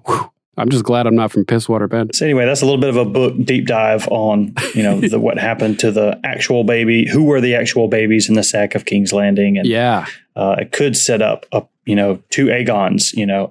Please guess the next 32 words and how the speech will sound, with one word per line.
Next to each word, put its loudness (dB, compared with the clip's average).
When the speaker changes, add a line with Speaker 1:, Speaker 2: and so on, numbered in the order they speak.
Speaker 2:
Aegon, 0
young 2
Griff -2
Aegon 0
and, 2
you -4
know, -2
Aegon 0
Jon 0
Snow. 0
Speaker 1:
It's -4
something 0
that 2
never 2
got -2
explored 0
in 2
the 2
show, -2
but -2
in 2
the 2
books, -4
it's -4
like -4
a 0
Speaker 2:
Yeah, 0
Speaker 1:
big -2
Speaker 2:
not 0
at 0
Speaker 1:
thing. 2
Speaker 2:
all. -2